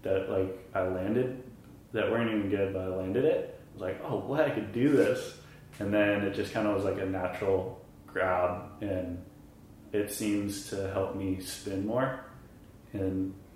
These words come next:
you kinda, like, do, if you, like, hit it right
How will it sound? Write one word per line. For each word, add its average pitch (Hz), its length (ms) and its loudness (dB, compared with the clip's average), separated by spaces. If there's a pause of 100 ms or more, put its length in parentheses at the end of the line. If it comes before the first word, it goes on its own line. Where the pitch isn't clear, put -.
(120)
you 101 120 -12
kinda, 104 380 0
like, 95 280 0 (680)
do, 98 400 -2
if - 80 -16
you, 107 120 4
like, 104 100 0
hit 135 200 2
it - 160 0
right 101 320 0